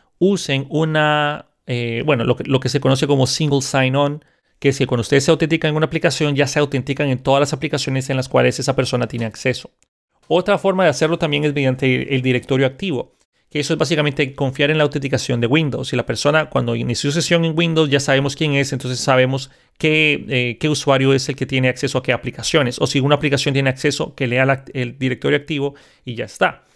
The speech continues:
Otro punto sería que ustedes pueden enlazarlo por acá, es que se creen un servicio, que esto también va relacionado al single sign-on.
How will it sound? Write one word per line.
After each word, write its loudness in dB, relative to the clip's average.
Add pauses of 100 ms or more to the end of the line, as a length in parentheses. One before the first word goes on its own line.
(360)
Otro 2
punto 0
sería 0
que -10
ustedes -4
pueden 2
enlazarlo -2
por 2
acá, 0
es -2
que -2
se -6
creen 0
un 0
servicio, 0
que -4
esto -4
también 0
va 4
relacionado 2
al 2
single -4
sign-on. 0